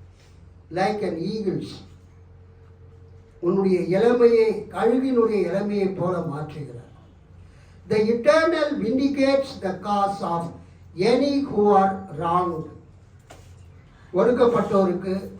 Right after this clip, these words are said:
தீங்கிழைக்கப்பட்டோருக்கு நித்தியமான தேவன் நீதி செய்கிறார்.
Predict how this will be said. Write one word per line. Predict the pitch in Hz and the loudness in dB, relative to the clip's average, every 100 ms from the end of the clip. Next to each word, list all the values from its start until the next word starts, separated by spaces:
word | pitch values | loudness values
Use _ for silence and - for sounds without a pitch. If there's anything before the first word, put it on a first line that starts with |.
| - | -4
தீங்கிழைக்கப்பட்டோருக்கு | 240 247 220 202 - 175 170 180 185 170 160 143 139 - - - - - - | -2 2 2 2 -2 -4 -4 0 0 0 -4 -10 -10 -14 -20 -20 -20 -20 -8
நித்தியமான | 175 208 240 247 226 214 196 | -4 -4 2 6 6 4 -2
தேவன் | 151 156 175 156 123 - - - - - - | -2 0 0 0 -4 -8 -16 -20 -20 -20 -6
நீதி | 160 226 220 180 | 0 0 0 -4
செய்கிறார். | - 139 131 120 117 | -8 -10 -10 -12 -14